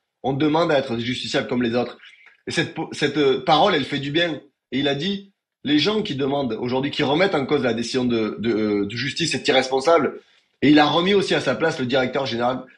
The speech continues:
de la police nationale. Donc il y a aussi des gens qui expriment, euh, des revendications qui sont en désaccord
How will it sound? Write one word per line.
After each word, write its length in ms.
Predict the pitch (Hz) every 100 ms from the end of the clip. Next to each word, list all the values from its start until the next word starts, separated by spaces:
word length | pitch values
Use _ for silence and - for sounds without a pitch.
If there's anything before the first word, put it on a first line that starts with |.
| _ 113
de 80 |
la 100 | 127
police 320 | - 127 123 117
nationale. 500 | 113 110 110 107 - _ -
Donc 300 | 143 190 -
il 40 |
y 40 | 180
a 180 | 185 156
aussi 240 | 147 175
des 100 | 147
gens 160 | 151 147
qui 120 | 135
expriment, 440 | 120 - 160 147 - _ _ _ _ 107
euh, 320 | 110 107 104
des 100 | 127
revendications 580 | 123 131 123 131 165 160
qui 80 | -
sont 80 |
en 100 | 131
désaccord 760 | 123 175 165 - 208 170 -